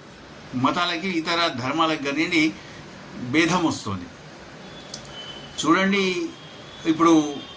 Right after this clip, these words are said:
పహల్గామ్, ఆ, సంఘటన తర్వాత దాదాపు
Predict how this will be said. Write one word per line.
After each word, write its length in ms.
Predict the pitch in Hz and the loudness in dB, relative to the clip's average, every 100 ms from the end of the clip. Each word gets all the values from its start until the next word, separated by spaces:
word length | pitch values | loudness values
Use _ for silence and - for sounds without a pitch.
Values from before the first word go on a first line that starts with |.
| - - - - - - - | -16 -16 -16 -16 -12 -12 0
పహల్గామ్, 460 | 143 175 185 190 180 165 - - - - 135 | 0 2 2 2 2 -8 -16 -20 -20 -8 0
ఆ, 540 | 135 139 139 135 127 | 6 8 8 6 4
సంఘటన 400 | 107 147 175 180 | 2 2 4 2
తర్వాత 600 | 160 147 147 151 139 170 - - - - - - - | 2 2 4 4 4 0 -2 -14 -20 -20 -20 -18 -12
దాదాపు 840 | 101 127 170 185 185 165 170 170 | 2 4 6 2 0 -2 -2 -4